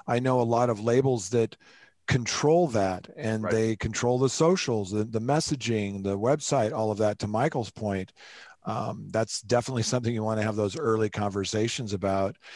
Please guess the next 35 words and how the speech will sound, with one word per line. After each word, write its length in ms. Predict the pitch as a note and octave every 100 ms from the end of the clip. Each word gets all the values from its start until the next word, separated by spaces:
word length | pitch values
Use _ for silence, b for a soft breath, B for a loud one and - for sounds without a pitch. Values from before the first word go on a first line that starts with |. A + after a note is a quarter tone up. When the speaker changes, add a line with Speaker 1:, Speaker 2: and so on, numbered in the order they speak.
| B -
Speaker 1:
Is 120 | B2
there 120 | C#3
anything 340 | D3 C#3 D3 B2+
else 360 | B2 D3+ -
that 160 | D3 C#3
you 120 | C#3
can 160 | C#3 C3
think 260 | C#3+ C#3
of 220 | C#3+ C3 B2
that 260 | B2 A2+ - B B B
you 160 | - B2+
really 260 | A#2+ B2+ B2+
wanna 220 | B2+ A#2
make 240 | A#2 A#2
sure 460 | - - A#2+ A#2+ A2+
that 400 | A2 G#2+ G#2+ - _ _ _ _ _
is 200 | G3 A2
on 200 | A#2+ A#2
the 80 | A2
table 440 | F#2+ A#2+ A#2 B2 A#2
when 160 | A2+
you're 100 | B2
talking 400 | A#2+ B2 A#2 A#2+
to 160 | G#2+ A2+
a 40 |
label 380 | A2 A#2+ B2 A2+
about 340 | G2+ G#2 A2
negotiating 600 | G#2+ G#2+ A2 - A2+ G#2+ G#2
a 40 |
deal 320 | G2 A#2 B2+
for 160 | - A2+
one 200 | A2+ G#2+
of 120 | G2+
your 200 | G#2 G#2
artists? 680 | D#3 E3+ A2 A2 - -